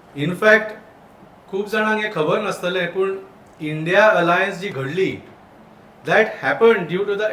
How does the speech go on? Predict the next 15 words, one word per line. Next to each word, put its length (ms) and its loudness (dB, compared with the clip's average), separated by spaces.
efforts 420 -2
of 300 -2
आम 180 -4
आदमी 320 -6
पार्टी 380 -6
national 400 -12
convener 340 -6
श्री 140 -10
अरविंद 280 -10
केजरीवाल 520 -10
जी. 100 -20
तुम्ही 200 -4
मुद्दाम 560 2
मे, 280 0
जून 380 -4